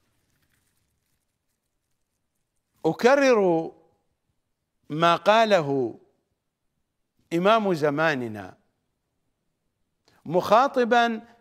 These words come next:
أكثر مراجع الشيعة، مذ جنح كثير منكم إلى ما كان السلف الصالح عنه شاسعا،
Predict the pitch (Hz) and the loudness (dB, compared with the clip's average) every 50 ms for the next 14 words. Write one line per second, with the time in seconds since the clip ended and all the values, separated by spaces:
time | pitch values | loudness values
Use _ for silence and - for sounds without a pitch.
0 | _ _ _ _ - - 262 285 - - - - - 208 202 202 202 202 208 202 | _ _ _ _ -2 0 0 0 0 -4 -20 -10 -2 0 2 4 4 4 4 4
1 | 202 202 202 208 - - _ _ _ _ _ _ _ _ _ _ _ _ _ _ | 4 2 0 -2 -6 -10 _ _ _ _ _ _ _ _ _ _ _ _ _ _
2 | _ _ _ _ _ _ _ _ _ _ _ _ _ _ _ _ 147 160 170 175 | _ _ _ _ _ _ _ _ _ _ _ _ _ _ _ _ -10 -6 -2 0
3 | 190 190 202 226 233 233 175 185 170 151 156 147 - - 156 151 120 - - - | 2 4 4 4 2 0 -2 -2 -2 -2 -2 -4 -6 -8 -6 -6 -6 -6 -10 -14
4 | - _ _ _ _ _ _ _ _ _ _ _ _ _ _ _ _ _ _ _ | -20 _ _ _ _ _ _ _ _ _ _ _ _ _ _ _ _ _ _ _
5 | _ _ _ _ _ _ _ _ _ _ _ _ _ _ _ _ _ _ _ - | _ _ _ _ _ _ _ _ _ _ _ _ _ _ _ _ _ _ _ -20
6 | - - 175 202 247 277 233 226 185 156 147 247 302 320 330 339 320 269 - - | -14 -8 -2 0 0 0 0 -2 -4 -2 2 4 4 4 4 4 2 2 2 2
7 | 214 180 160 139 110 - - - - 220 208 - - 269 320 339 349 349 349 330 | 2 2 2 2 -2 -6 -8 -2 0 0 0 0 0 2 2 4 4 4 4 4
8 | 320 330 320 294 277 262 247 240 233 202 160 - - 151 135 113 92 85 - _ | 4 4 2 2 2 2 2 0 0 0 -2 -6 -6 -6 -6 -6 -6 -10 -18 _
9 | _ _ _ _ _ _ _ _ _ _ _ _ _ _ _ _ _ _ _ _ | _ _ _ _ _ _ _ _ _ _ _ _ _ _ _ _ _ _ _ _
10 | _ _ _ _ _ _ _ _ _ - 160 180 196 208 208 208 196 202 202 196 | _ _ _ _ _ _ _ _ _ -4 -2 0 2 2 2 2 2 2 2 0
11 | 196 - 233 240 262 269 262 233 214 185 151 135 110 - - _ _ _ _ _ | 0 2 2 2 2 4 2 2 2 2 2 0 -2 -6 -10 _ _ _ _ _
12 | _ - 165 175 175 - - - - 233 247 240 220 196 - - 175 160 - - | _ -2 -2 -2 -2 -4 -10 -4 -2 0 0 2 0 0 -2 -4 -8 -8 -8 -8
13 | - - 202 226 233 220 208 175 151 - 156 139 139 170 208 185 147 131 156 175 | -2 0 2 2 2 0 -2 -4 -4 -4 -4 -2 -2 -2 -2 -4 -6 -8 -10 -10
14 | - - 214 233 254 214 - - 180 175 147 139 135 120 95 | -4 -2 0 0 0 0 -4 -6 -8 -6 -4 -2 -4 -4 -4